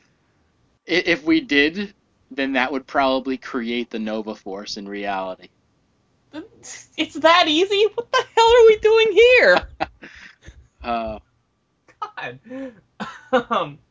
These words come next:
Speaker 2: you know, you always hear Richard Rider talked about as, as kind of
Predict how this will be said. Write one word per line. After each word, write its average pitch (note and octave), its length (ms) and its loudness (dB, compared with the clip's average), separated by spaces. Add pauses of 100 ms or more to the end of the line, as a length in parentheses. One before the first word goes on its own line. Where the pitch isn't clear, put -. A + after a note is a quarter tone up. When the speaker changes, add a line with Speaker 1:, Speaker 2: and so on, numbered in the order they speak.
(300)
Speaker 2:
you A3+ 160 -2
know, B3+ 80 2
you A3 300 -8
always E4 200 -6
hear B3 180 0
Richard G3 300 -6
Rider E3 300 0
talked D3+ 260 -2
about B2+ 300 -4
as, A#2+ 260 -4 (320)
as B2+ 300 -2
kind C#3 240 -2
of B2 240 -2